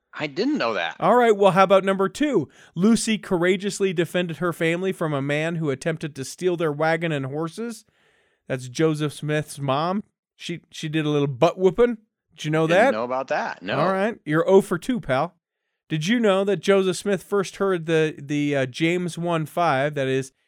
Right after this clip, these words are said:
Speaker 2: "If any of you lack wisdom, let him ask of God," that he actually heard that in a sermon before he read it in the scriptures and was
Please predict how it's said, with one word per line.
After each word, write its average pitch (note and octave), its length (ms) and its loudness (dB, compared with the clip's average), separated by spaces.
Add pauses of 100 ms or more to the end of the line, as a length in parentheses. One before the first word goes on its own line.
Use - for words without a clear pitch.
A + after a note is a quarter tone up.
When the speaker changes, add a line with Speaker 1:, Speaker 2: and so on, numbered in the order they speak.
(120)
Speaker 2:
"If C3+ 160 -4
any D#3+ 240 0
of D3+ 80 -2
you D3+ 160 0
lack C#3+ 320 -2
wisdom, D3 400 -4
let D3 120 0
him D3 100 -2
ask D3 280 -4
of C#3 140 -6
God," D3 360 0
that D#3 120 -4
he D#3 180 -4
actually C#3+ 340 -2
heard D3 180 -2
that C#3+ 220 -4
in C#3+ 160 -4
a A#2+ 80 -4
sermon E3 640 -6 (260)
before E3+ 360 0
he E3 120 -2
read D#3 200 -2
it D3+ 80 -8
in D#3 140 -2
the D3 60 -4
scriptures E3 500 -8
and D#3+ 140 -4
was D#3 200 -8